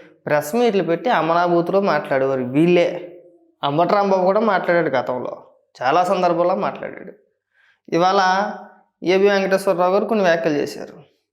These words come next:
దానిపైన వీళ్ళకి నిప్పు తగిలేసి రాజకీయాల్లో హుందాతనం ఉండాలి, వ్యక్తిగత విమర్శలు చేయకూడదు. ఇది వీళ్ళు చెప్తున్నారు.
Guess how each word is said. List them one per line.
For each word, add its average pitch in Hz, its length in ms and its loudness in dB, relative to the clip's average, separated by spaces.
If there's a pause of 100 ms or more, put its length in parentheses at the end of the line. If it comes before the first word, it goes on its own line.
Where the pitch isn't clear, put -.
(300)
దానిపైన 165 520 0
వీళ్ళకి 180 600 0 (300)
నిప్పు 147 280 -2
తగిలేసి 156 960 0 (140)
రాజకీయాల్లో 170 1000 0 (260)
హుందాతనం 170 640 0
ఉండాలి, 156 540 -2 (460)
వ్యక్తిగత 180 460 0
విమర్శలు 180 580 0
చేయకూడదు. 156 720 -2
ఇది 139 160 -2
వీళ్ళు 147 340 0
చెప్తున్నారు. 156 720 -2